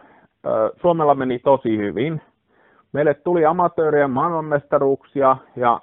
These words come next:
M M-mitaleita, E M-mitaleita, Euroopan mestaruuksia, niitä tuli ihan niinku säännöllisesti. Ää, ja samoin ammattilaisissa voitettiin eri liittojen, ää, ammattilaispöitä.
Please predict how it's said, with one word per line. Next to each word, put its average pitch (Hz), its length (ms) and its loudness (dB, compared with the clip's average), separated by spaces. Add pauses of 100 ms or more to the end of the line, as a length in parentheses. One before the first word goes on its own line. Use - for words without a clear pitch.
(120)
M 143 320 -2
M-mitaleita, 123 680 0
E 139 240 4
M-mitaleita, 123 600 0
Euroopan 123 360 0
mestaruuksia, 120 840 -2 (100)
niitä 123 340 -4
tuli 135 360 0
ihan 113 280 0
niinku 110 280 -6
säännöllisesti. 101 1200 0 (840)
Ää, 117 360 6 (100)
ja 131 220 2
samoin 160 340 2
ammattilaisissa 117 960 -2 (340)
voitettiin 110 680 -2 (1080)
eri 123 200 2
liittojen, 117 600 0 (180)
ää, 120 460 -2 (180)
ammattilaispöitä. 107 1400 -2